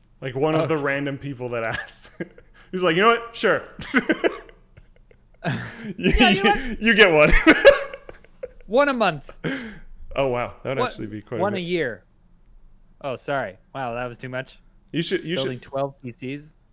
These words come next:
Speaker 1: you could get a sponsor for that. I don't know. Whatever. I'm gonna get off this topic. There's more things
Speaker 2: I
Speaker 1: to
Speaker 2: can make
Speaker 1: talk about.
Speaker 2: a video out of this.
Speaker 1: <laughs> Um, as we already
Speaker 2: Um,
Speaker 1: talked
Speaker 2: the
Speaker 1: about.
Speaker 2: Reflex.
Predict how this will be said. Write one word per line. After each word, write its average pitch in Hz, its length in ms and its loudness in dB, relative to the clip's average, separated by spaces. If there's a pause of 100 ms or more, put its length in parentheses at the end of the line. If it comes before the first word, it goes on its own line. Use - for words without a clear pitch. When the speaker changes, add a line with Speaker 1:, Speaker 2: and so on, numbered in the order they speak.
(560)
Speaker 1:
you 165 100 -14
could 190 160 -18
get 202 160 -4
a 170 60 -4
sponsor 135 580 -8
for - 180 -16
that. 104 220 -16 (1900)
I 135 60 -14
don't 113 100 -14
know. 104 100 -16 (120)
Whatever. 117 400 -4
I'm 131 160 -10
gonna 139 100 -2
get 131 140 -2
off 123 160 -2
this 127 120 -6
topic. 120 320 -4 (200)
There's 190 160 4
more 220 180 6
things 214 200 2
Speaker 2:
I 175 80 -4
Speaker 1:
to - 20 -4
Speaker 2:
can 180 140 2
make 175 100 0
Speaker 1:
talk - 60 -10
about. 151 280 0
Speaker 2:
a 139 40 -6
video 151 320 -2
out 123 120 -4
of 117 80 -8
this. 110 320 -14
Speaker 1:
<laughs> 175 1300 0
Um, 139 640 0 (1040)
as 156 180 0
we 156 80 2
already 143 140 0
Speaker 2:
Um, 151 60 -2
Speaker 1:
talked 156 220 2
Speaker 2:
the 165 60 2
Speaker 1:
about. 143 120 2
Speaker 2:
Reflex. 135 440 -2